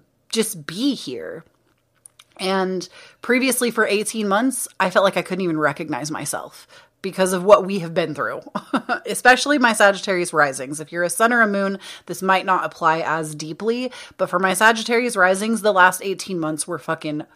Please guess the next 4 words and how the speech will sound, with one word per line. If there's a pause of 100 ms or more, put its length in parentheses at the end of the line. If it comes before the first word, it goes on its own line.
(240)
horrible.
They
wrecked (100)
us.